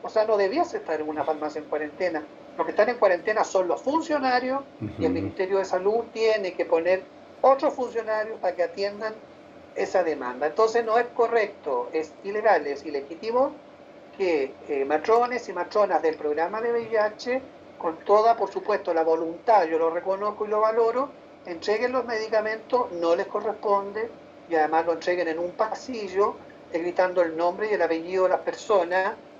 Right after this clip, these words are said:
Speaker 1: vulnerando la confidencialidad. Creo que estamos en un punto crítico, esto se puede repetir en otros centros de salud.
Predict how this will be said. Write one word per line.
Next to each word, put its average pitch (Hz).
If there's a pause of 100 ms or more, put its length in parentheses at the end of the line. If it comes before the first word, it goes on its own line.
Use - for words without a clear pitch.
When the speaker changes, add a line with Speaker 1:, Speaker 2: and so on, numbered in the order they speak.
Speaker 1:
vulnerando 185
la 180
confidencialidad. 143
Creo 214
que 220
estamos 202
en 185
un 170
punto 165
crítico, 254 (400)
esto 180
se 185
puede 175
repetir 165
en 165
otros 175
centros 214
de 220
salud. 233